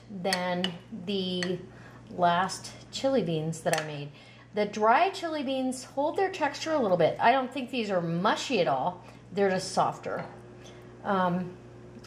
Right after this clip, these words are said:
so I would say, if I had to guess,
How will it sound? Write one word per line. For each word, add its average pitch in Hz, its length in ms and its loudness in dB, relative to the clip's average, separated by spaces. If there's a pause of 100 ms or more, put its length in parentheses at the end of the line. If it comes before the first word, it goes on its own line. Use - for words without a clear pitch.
so 254 320 8
I 302 260 6
would 427 240 2
say, 175 540 2 (760)
if - 140 -6
I 285 120 6
had 330 200 6
to 202 60 0
guess, 175 640 4